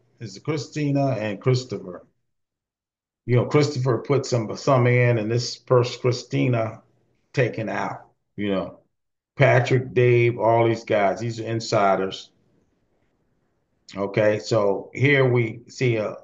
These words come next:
trade-off three to six months, but so far, in the last three months, pe-,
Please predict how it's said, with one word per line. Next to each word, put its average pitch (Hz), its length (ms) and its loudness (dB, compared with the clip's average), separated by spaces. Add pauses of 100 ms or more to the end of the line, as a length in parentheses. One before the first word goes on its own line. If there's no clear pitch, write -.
(200)
trade-off 123 580 2
three 113 200 -2
to - 40 -14
six - 300 -4
months, 123 280 0
but 101 220 -8
so 123 240 2
far, 117 680 2 (760)
in 98 80 -6
the 113 60 2
last 127 320 4
three 139 200 2
months, 113 240 -2
pe-, 120 240 -6